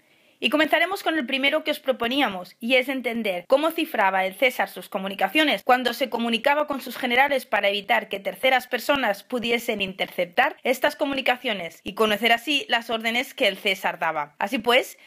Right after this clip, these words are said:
veremos qué mecanismo utilizaba Julio César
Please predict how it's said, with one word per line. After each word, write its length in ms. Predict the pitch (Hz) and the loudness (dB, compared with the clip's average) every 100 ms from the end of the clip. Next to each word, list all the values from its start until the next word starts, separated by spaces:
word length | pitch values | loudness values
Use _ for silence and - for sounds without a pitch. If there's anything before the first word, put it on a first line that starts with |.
| - | -10
veremos 420 | 220 247 285 320 | 0 0 0 -6
qué 220 | - 311 311 | -4 0 0
mecanismo 560 | 339 311 262 220 226 | 0 0 -2 -2 -4
utilizaba 500 | 208 208 214 233 214 | -2 -4 -2 0 0
Julio 320 | - 262 240 | 0 -2 -2
César 460 | 196 202 208 330 370 | 0 0 2 0 0